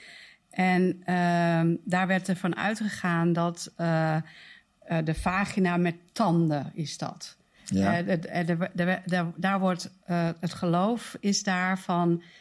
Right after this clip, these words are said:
Speaker 1: eh, een, een wellustige vrouw is gevaarlijk. Eh, en je wordt daarin opgezogen en je wordt vermorseld door de monden,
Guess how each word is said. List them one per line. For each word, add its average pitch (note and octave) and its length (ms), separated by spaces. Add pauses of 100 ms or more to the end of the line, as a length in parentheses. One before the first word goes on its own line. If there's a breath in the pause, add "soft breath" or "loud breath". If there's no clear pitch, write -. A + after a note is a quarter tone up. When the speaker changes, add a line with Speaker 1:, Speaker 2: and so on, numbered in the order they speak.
(220 loud breath)
Speaker 1:
eh, E3 440 (160)
een, F3+ 240
een E3+ 180
wellustige G#3+ 640
vrouw F3+ 640 (280 loud breath)
is F3+ 360
gevaarlijk. F#3 1000 (380 soft breath)
Eh, E3+ 480
en F3+ 340
je F3+ 80
wordt F#3 180
daarin F#3 440 (100)
opgezogen E3+ 920
en E3+ 180
je E3 80
wordt E3+ 180
vermorseld E3 720
door D#3+ 160
de D#3 100
monden, D#3+ 500